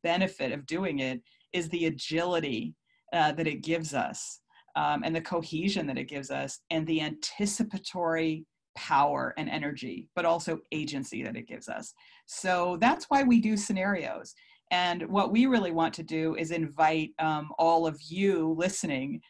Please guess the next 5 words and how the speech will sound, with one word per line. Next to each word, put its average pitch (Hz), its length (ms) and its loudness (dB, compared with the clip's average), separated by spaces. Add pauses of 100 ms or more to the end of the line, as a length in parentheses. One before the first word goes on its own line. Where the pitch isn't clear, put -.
(260)
um, 165 320 4
into 214 720 4
the 156 80 -8
process 175 720 0
of 220 200 -2